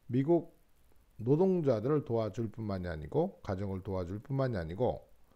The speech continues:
지역의 농부들, 제조업체들, 역시 as well 하면 역시 중소기업들도 도와준다, 이렇게 결론 내립니다. 여러분들은 주목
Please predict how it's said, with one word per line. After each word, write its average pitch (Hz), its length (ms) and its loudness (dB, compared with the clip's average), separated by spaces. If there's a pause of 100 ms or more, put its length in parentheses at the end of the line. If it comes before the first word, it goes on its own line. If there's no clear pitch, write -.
(920)
지역의 151 600 2 (200)
농부들, 120 720 -2 (320)
제조업체들, 95 840 -4 (1300)
역시 165 500 -2 (600)
as 92 220 -2
well 113 140 0
하면 101 180 -4
역시 180 500 -4 (1300)
중소기업들도 113 1120 -2
도와준다, 76 680 -4
이렇게 - 280 -4
결론 76 340 -8
내립니다. 62 420 -16 (1700)
여러분들은 180 480 4
주목 185 520 4